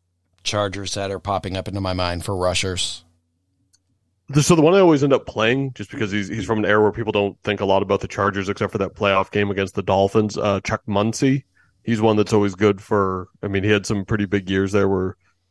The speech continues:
Speaker 2: uh, those kind of Dan Fouts teams where it's John Jefferson is their, like, leading receiver, Chuck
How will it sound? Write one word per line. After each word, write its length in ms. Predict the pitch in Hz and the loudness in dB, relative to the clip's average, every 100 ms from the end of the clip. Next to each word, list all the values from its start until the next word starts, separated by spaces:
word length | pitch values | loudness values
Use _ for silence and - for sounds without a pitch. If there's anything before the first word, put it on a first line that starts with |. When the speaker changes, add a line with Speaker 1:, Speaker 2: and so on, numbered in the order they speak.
| _ - | _ -4
Speaker 2:
uh, 360 | 92 92 98 98 | 0 0 0 -2
those 220 | 101 101 | 0 0
kind 180 | - 101 | 0 -2
of 120 | 87 | -2
Dan 240 | 104 98 | -2 -2
Fouts 420 | 95 107 101 104 - | -2 0 0 -2 -4
teams 300 | 117 110 107 | -2 -2 -2
where 160 | 98 | -2
it's 100 | 95 | -4
John 300 | - 107 104 | 0 0 2
Jefferson 500 | 101 104 110 - 104 | 2 0 -4 -4 -4
is 160 | 101 92 | -4 -2
their, 180 | 101 95 | -2 -2
like, 180 | 92 - | -4 -4
leading 260 | 101 101 | -4 -2
receiver, 640 | 101 - 139 127 123 113 107 | -4 2 4 4 4 4 0
Chuck 240 | - 98 | -2 -6